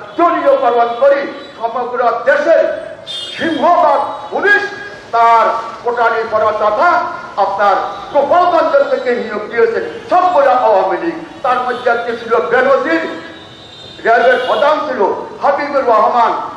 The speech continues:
আরো যারা কয়েকজন ছিল আপনারা জানেন। এই এদেরকে দলীয়করণ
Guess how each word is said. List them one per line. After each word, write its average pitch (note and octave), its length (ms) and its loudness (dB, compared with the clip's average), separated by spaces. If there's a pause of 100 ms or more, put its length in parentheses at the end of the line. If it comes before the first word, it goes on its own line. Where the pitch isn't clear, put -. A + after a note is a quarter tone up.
(140)
আরো B3 140 0 (100)
যারা A3 180 2 (140)
কয়েকজন C4 520 2
ছিল A#3 120 -6 (120)
আপনারা G3 240 0 (100)
জানেন। D#3 260 -2 (540)
এই G4 120 2 (280)
এদেরকে C#4 480 2 (600)
দলীয়করণ C#4 760 2